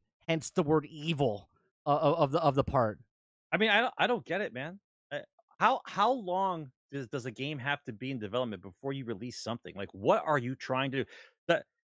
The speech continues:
Speaker 2: the technology that you started with has already changed three times
Speaker 1: This,
Speaker 2: since you began
Speaker 1: this
Speaker 2: the game.
Speaker 1: system was, this game was supposed to be on the three sixty and PlayStation three.
Speaker 2: That, that's what I mean. <laughs> That's,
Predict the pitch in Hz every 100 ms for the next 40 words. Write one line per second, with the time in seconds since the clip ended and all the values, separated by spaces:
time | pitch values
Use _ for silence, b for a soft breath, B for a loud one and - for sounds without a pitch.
0 | _ _ _ - 175 214 214 160 170 220
1 | 277 302 214 269 233 202 185 - - 196
2 | 214 190 139 113 104 - 170 147 185 220
3 | 240 220 202 - 208 190 160 - - 180
4 | 202 - 196 180 151 139 214 165 - 139
5 | 143 110 156 180 180 214 165 143 160 277
6 | - 240 208 196 165 220 - 254 262 -
7 | 226 240 254 - 208 233 262 226 220 190
8 | - 208 269 - - 254 - 247 214 -
9 | 214 247 - 240 247 - 220 180 - _
10 | _ 214 240 311 285 - _ _ _ _
11 | 226 240 _ - 254 - 262 254 320 349
12 | 131 107 _ - - 302